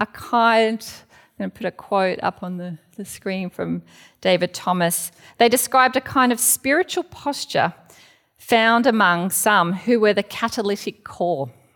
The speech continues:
So the people who were praying for this revival, a spirit of urgency and audacity.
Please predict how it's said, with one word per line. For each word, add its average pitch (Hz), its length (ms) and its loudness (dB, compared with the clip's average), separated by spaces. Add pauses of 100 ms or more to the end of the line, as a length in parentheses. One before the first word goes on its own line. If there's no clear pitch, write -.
(1600)
So 175 140 -8
the 185 40 -8
people 214 300 -6
who 185 120 -6
were 175 60 -2
praying 160 520 -4
for - 100 -16
this - 240 -12
revival, 156 400 0
a 170 100 0
spirit 269 440 2
of 190 120 0
urgency 202 680 0 (320)
and 202 140 4
audacity. 196 920 0